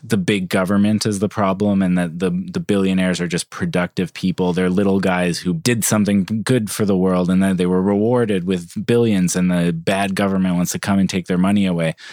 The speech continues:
That's this Republican narrative, and it fits into the Trump thing so perfectly in that, like, in order to see Trump as, like, fundamentally anti-establishment, you have to see establishment as meaning nothing to do with capital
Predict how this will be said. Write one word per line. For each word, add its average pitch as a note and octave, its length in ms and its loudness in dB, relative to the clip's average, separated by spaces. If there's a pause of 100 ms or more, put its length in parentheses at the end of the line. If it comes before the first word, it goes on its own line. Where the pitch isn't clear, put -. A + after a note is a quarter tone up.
(120)
That's A#2 240 2
this G#2 240 0
Republican G#2 640 0
narrative, F2 580 0
and G2 140 0
it F#2 160 -6
fits - 420 -2
into F#2+ 300 0
the F2+ 120 0
Trump F#2 380 0
thing F2 400 0 (340)
so F#2 200 -2
perfectly G#2+ 560 0
in F2 100 0
that, E2 180 -4
like, F2 220 -6
in A2 140 0
order A2+ 240 0
to G2+ 120 -4
see G#2 360 -2
Trump F2+ 420 -2
as, E2 480 -2 (480)
like, F2+ 180 -4
fundamentally G2 800 0
anti-establishment, F2+ 1120 -2
you F#2 100 0
have F#2 120 0
to F2+ 100 -4
see F2 260 -2
establishment F2+ 920 -4
as E2+ 260 -4
meaning E2 480 -2 (140)
nothing G2+ 580 0
to F#2+ 80 -4
do F2+ 140 -4
with F2 180 -6
capital E2 640 -6